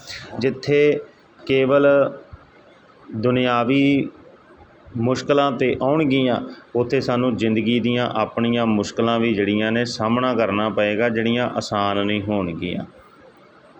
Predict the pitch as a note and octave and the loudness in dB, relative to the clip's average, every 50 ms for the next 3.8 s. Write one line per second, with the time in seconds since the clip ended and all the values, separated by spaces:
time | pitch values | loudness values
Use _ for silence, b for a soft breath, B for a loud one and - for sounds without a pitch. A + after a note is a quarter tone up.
0 | - - - G2+ A2 A#2+ B2 B2 B2+ C3+ C3+ B2 G2 A2+ A#2 B2+ B2 A#2+ C3 B2 | -20 -16 -6 -4 -2 0 0 0 0 0 0 0 0 2 2 2 2 2 2 2
1 | A2 G#2+ G2 G#2+ G#2+ A2 A2 A2+ A#2 A#2 A2+ - A#2+ A2+ A2 G#2+ G#2+ A2 A2 A2 | 2 2 0 0 -2 0 0 0 0 0 0 0 -2 -2 0 0 0 0 0 -2
2 | G2+ F#2+ A2 G#2 A2+ A2+ G2+ A2 G#2 - G#2+ G#2+ A2 A2+ A2 A2+ A2+ A2 A2 A2 | 0 0 2 2 2 2 2 0 0 0 0 2 2 0 0 -2 -2 -2 -2 0
3 | A2+ A2+ G2+ - A2+ A2+ A2+ A2 G#2+ A2 A2 A#2 A#2 A#2 A2 | 0 -2 -2 -2 0 0 0 0 0 0 -2 0 0 -2 -2